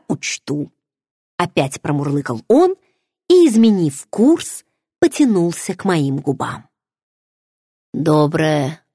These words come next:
утро». «Доброе», отозвалась я и встретила его губы. «М, вот не понимаю я,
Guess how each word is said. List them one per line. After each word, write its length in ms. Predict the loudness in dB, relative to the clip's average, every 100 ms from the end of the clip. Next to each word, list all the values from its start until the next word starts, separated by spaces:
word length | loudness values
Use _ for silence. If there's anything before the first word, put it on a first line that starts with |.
| _ _ _ _ _
утро». 640 | 0 0 -2 -10 -10 -14 _ _ _ _ _ _ _ _ _ _ _ _
«Доброе», 560 | 2 2 -2 -6 -12 -20 _ _ _ _ -6
отозвалась 680 | -4 -4 -2 -2 -4 -8 -6
я 300 | -4 -4 -8 _ _ _ _
и 80 | 0
встретила 680 | 0 -8 -2 0 0 -4 -4
его 420 | -4 -4 -4 -8
губы. 360 | -12 -14 -16 _ _ _ _ _ _ _ _ _ _
«М, 480 | -2 0 0 -6 -12 -20 _ _ _ _ _ _ _
вот 300 | -2 -2 0
не 140 | -2
понимаю 800 | -2 -2 0 0 0 0 0 0
я, 300 | -2 -2 -2